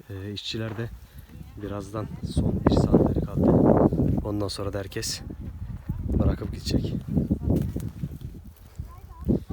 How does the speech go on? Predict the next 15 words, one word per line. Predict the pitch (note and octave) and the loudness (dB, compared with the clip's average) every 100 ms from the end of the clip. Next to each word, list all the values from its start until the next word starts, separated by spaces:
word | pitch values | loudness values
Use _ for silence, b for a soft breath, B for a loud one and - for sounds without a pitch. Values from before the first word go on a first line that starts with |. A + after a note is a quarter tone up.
| - - | 2 2
Bu | C#3+ D3 | 2 0
İncirli | D3+ B2 D#3 D3+ | -2 0 0 -2
köyünün | - A#2+ A#2 | -2 -2 -4
arkadaşlar, | G#2+ A#2 A2+ - C3+ - F#3+ | -4 -4 -4 -6 -8 -10 -12
şöyle | A2+ A2 | -8 -6
göstereyim | A2 G#2 A#2+ B2 G#2 | -6 -8 -6 -6 -6
sizlere. | G#2 G2 G#2 B2+ - - - - - - | -8 -8 -8 -8 -14 -20 -20 -20 -12 -10
İncirli | - A2+ A#2+ | -8 -8 -6
köyünün | A#2 A2+ A2+ | -4 -4 -4
toprağı. | G#2+ A2 - G#2+ B2+ - - - - - - - - - G#3+ - D4+ - - - - | -6 -10 -8 -6 -6 -8 -16 -20 -20 -18 -18 -20 -20 -20 -20 -20 -20 -20 -20 -20 -10
Buradan | A#2+ A2 A2 A2+ | -6 -4 -4 -4
da | B2+ | -8
şöyle | - A2 | -8 -8
göstereyim | G#2+ G2+ - A2 | -8 -10 -12 -12
yakından. | G2+ - G#2+ | -12 -12 -12